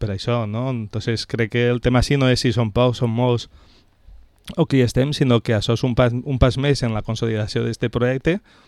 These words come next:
i que si al final, pues, si ixos que intenten destrossar-mos no ho aconseguissin, que jo estic segur de que no ho aconseguiran, pues, això lo que valdrà és pa, pa consolidar el projecte i, i sobretot,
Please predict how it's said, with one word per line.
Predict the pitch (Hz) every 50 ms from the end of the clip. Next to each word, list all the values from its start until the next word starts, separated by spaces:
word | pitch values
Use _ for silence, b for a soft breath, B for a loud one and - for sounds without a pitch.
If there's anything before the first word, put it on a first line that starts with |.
| b b b b _
i | - 131 117
que | - 117 110
si | - - - 117 107 107 107
al | 101 98 -
final, | - 107 107 107 117 131 127 -
pues, | 110 104 101 - -
si | - 110 107 104 - -
ixos | 123 120 110 - - - 110 110 107 107 110 - - - - B B B B B B B B B
que | - 123
intenten | 117 110 120 120 117 113 113 113 113
destrossar-mos | 113 101 - 117 113 - 151 147 131 113 101 - -
no | 117 113 107
ho | 110 104
aconseguissin, | - 120 113 - 127 123 135 139 - 165 170 165
que | 131 110
jo | 104 104
estic | - 117 104
segur | - 113 110 113 110
de | 110 113
que | 113
no | 113 110
ho | 101
aconseguiran, | 117 113 - 123 117 120 120 123 131 147
pues, | - - 131 110 110
això | 104 - 117
lo | 110 101
que | 117
valdrà | 113 110 110 110 110 110 113 120
és | 117 -
pa, | - 143 139 131 123 117 113 113 B B B B B B B B B _
pa | - 123 -
consolidar | 127 117 - 120 117 113 113 113
el | 113
projecte | - 120 120 120 120 113 - 147 170 170
i, | 147 120 117 113 110 107 107 - - -
i | - 123 120 113 110 107 104 104 104 101 101 101 98 98 95 95
sobretot, | - - 117 104 101 - - 107